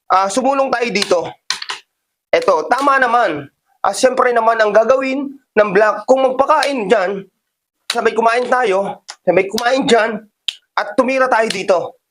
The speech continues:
Mga boss, wala nang igagalaw dito yung itim. Okay, pwede namang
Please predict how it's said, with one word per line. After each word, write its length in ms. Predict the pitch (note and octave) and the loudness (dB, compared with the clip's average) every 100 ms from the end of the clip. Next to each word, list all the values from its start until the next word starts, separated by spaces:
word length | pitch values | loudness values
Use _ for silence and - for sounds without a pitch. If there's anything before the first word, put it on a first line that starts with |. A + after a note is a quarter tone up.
| _ _ - | _ _ -2
Mga 180 | B3 B3+ | 0 2
boss, 320 | C#4 C4+ - | 0 0 0
wala 240 | G3+ A#3 A#3 | 2 2 2
nang 160 | A#3 | 2
igagalaw 400 | A3+ A3 G#3+ A3 | 0 0 0 0
dito 240 | G3+ G#3+ G#3+ | 0 0 0
yung 160 | G#3 G3 | 0 -2
itim. 400 | D#3+ D#3+ F3+ D3+ - _ _ _ _ | -4 -6 -6 -8 -10 _ _ _ _
Okay, 400 | D3 F#3+ G3+ F3+ | 0 2 0 0
pwede 240 | B3+ C4+ | -2 0
namang 240 | D4 C#4+ | 0 2